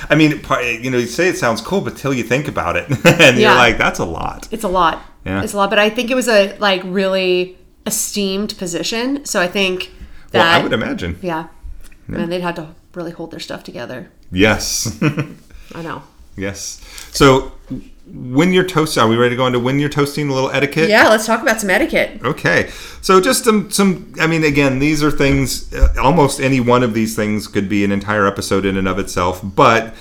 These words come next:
Speaker 1: we're gonna just kinda hit on some highlights of your, uh, of just toasting in general, actually, and, and the do's and don'ts, if you will.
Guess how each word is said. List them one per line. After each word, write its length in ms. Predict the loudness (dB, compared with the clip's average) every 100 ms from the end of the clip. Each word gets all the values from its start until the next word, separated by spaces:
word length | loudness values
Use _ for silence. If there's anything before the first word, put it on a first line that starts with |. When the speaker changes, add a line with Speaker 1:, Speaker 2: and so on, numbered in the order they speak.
| -20 -18 0
Speaker 1:
we're 180 | 4 4
gonna 180 | 4 2
just 200 | -2 0
kinda 180 | 0 2
hit 220 | 2 2
on 120 | 2
some 140 | -2
highlights 840 | -6 0 2 4 4 4 2 -2 -4
of 380 | 0 0 -2 -16 -20 -20 -10
your, 760 | -6 -2 0 2 4 4 4 4
uh, 160 | 4 4
of 240 | 2 4
just 260 | 2 2 4
toasting 360 | 4 6 2
in 120 | 2
general, 340 | 2 2 0 -2
actually, 320 | -4 -2 -2
and, 140 | -2 0
and 140 | 0
the 40 | 0
do's 360 | 2 2 2
and 160 | 0 2
don'ts, 320 | 2 0 -4
if 140 | -6 -6
you 100 | -4
will. 400 | -2 -2 -2